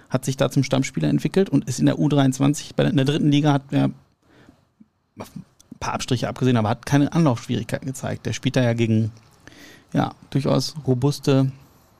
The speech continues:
abgeklärte Stürmer, die oft auch schon Bundesliga-Erfahrungen haben, die wesentlich älter sind als er, und der macht seine Sache richtig gut. Und ich glaub, perspektivisch ist das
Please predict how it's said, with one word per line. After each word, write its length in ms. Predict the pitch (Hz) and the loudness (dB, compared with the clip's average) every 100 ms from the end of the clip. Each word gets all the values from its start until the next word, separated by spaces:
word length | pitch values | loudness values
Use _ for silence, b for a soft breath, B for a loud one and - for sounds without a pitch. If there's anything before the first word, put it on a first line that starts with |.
| _ _ _ _ - - | _ _ _ _ -10 -8
abgeklärte 560 | - 143 135 143 139 | -2 -2 2 0 0
Stürmer, 300 | 131 135 143 | 0 2 2
die 140 | 131 120 | 2 -2
oft 160 | 113 | -4
auch 80 | 131 | -4
schon 160 | - 113 | -2 2
Bundesliga-Erfahrungen 800 | 127 123 120 110 117 110 107 104 | 0 2 0 0 0 2 2 2
haben, 340 | 104 107 196 - - | 0 0 -2 -6 -2
die 120 | 113 | 0
wesentlich 360 | 127 170 180 160 | 4 2 2 0
älter 200 | 160 160 | 2 2
sind 120 | 147 | 2
als 160 | 135 120 | 0 2
er, 80 | 135 | 2
und 80 | |
der 80 | 139 | 4
macht 180 | 139 135 | 2 2
seine 160 | 135 131 | 2 4
Sache 260 | 127 131 139 | 4 2 2
richtig 340 | 180 - - | 0 -4 -2
gut. 200 | 160 127 | 0 2
Und 80 | 110 | 2
ich 80 | 107 | 0
glaub, 160 | 123 | -2
perspektivisch 600 | - 120 117 - 175 123 | -2 -2 -2 2 2 2
ist 200 | 131 - | -2 0
das 200 | 135 - | 0 -2